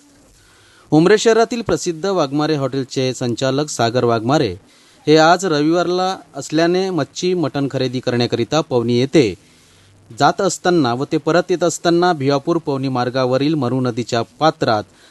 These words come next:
कारसह कोसळल्याने त्यांचा अपघाती मृत्यू झाल्याची माहिती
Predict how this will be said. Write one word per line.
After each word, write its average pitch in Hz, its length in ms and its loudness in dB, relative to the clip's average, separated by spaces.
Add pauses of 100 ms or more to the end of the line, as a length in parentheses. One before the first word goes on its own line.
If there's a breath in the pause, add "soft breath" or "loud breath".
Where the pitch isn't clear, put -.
(140 soft breath)
कारसह 165 440 2
कोसळल्याने 147 640 0
त्यांचा 143 420 -4
अपघाती 123 480 -2
मृत्यू 120 320 -6
झाल्याची 113 500 -2
माहिती 113 500 0